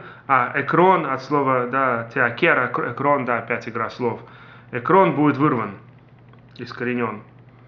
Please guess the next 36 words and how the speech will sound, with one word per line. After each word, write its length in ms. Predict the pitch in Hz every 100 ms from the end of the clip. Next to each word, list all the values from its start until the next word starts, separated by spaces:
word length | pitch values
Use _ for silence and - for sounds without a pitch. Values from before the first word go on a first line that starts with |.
| - - - -
Хазаль, 380 | - 147 196 208
кстати, 260 | 196 165
говорит 280 | 160 175 156
об 120 | 131
этом 180 | 127 135
стихе, 500 | 120 - - 240 233
и 40 | 151
это 180 | 143
немножко 300 | 143 147 156
похоже 280 | - 139 131
на 60 | 139
то, 120 | 139
что 140 | -
Захария 420 | 131 135 190 160 127
тоже 180 | 120
пророчествует 460 | 104 127 160 - 120
в 40 |
конце 300 | - 117 117
Захарии. 540 | 117 113 156 143 120 117 - - - - - -
Да, 340 | 123 131 131 120
Хазаль 360 | - 123 151
в 20 |
трактате 400 | 151 139 143 120
Мегилла, 300 | 147 160 233
вот 120 | 165 -
скоро 240 | 156 147
как 160 | 127 135
раз 320 | 131 - - - -
Даф 220 | 143 131
Йоми 240 | 170 160 127
будет 220 | 117 110
об 120 | 110
этом 220 | 110 107
говорить, 440 | 110 110 127 139 - - - - - -
обсуждает 640 | 123 - 127 143 135 113 107
это. 240 | - 104